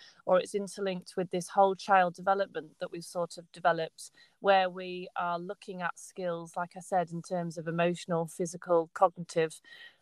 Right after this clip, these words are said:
um, and, and children, you know, they, they receive bibs if they can show that. So it's not just one element we're looking at.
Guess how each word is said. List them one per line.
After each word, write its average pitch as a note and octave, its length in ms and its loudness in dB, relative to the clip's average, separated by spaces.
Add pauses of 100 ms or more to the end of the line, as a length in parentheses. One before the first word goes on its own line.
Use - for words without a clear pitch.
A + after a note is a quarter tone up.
um, F3+ 260 6 (100)
and, F#3 180 0
and F#3+ 160 -4
children, G3+ 460 0
you F#3 100 -4
know, F3+ 120 0
they, F3+ 100 0 (180)
they F3+ 200 0 (120)
receive F#3+ 440 -4
bibs G3+ 400 6
if - 180 -6
they F3+ 140 0
can F3+ 180 -6
show G3+ 400 2
that. D3+ 260 2
So G#3 140 -8
it's G#3 160 -12
not C4 200 4
just G3 220 -10
one G#3+ 220 4
element F#3+ 400 -2
we're F3+ 100 -4
looking F#3 360 -6
at. D3+ 140 -6